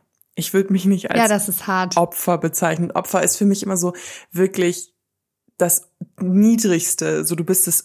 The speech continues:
Speaker 1: Opfer, ist so, auf dir trampeln alle rum und so. Und das, äh, don't, don't. Sei, sei nett zu dir
Speaker 2: Aber
Speaker 1: selbst.
Speaker 2: ich verstehe, also ja, sei immer nett zu dir selbst, da hast du vollkommen recht. Ich verstehe aber,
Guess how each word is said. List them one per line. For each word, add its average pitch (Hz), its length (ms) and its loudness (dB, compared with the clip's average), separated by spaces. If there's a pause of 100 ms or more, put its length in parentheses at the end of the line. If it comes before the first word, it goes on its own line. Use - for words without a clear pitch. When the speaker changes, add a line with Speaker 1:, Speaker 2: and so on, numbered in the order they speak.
Speaker 1:
Opfer, 170 600 0
ist - 200 -2
so, 160 540 -4 (400)
auf - 140 -6
dir 175 140 0
trampeln 170 380 -2
alle 175 220 2
rum 175 360 2
und 165 160 -2
so. 175 80 2
Und 170 80 2
das, 175 160 0 (500)
äh, - 400 -10
don't, 165 600 0 (640)
don't. 156 280 -2
Sei, 214 240 2
sei 208 200 2
nett 196 200 2
zu 196 80 2
dir 190 80 2
Speaker 2:
Aber 226 240 2
Speaker 1:
selbst. - 340 -2 (800)
Speaker 2:
ich - 160 -4
verstehe, 240 720 0 (140)
also 196 160 -4
ja, 202 320 0
sei 202 240 0 (120)
immer 240 200 2
nett 269 220 2
zu - 100 -4
dir 254 200 2
selbst, 240 420 -2
da 208 60 -2
hast 214 180 -6
du 226 60 -8
vollkommen 214 420 0
recht. 202 300 -2 (360)
Ich - 120 -8
verstehe 214 500 0
aber, 214 340 0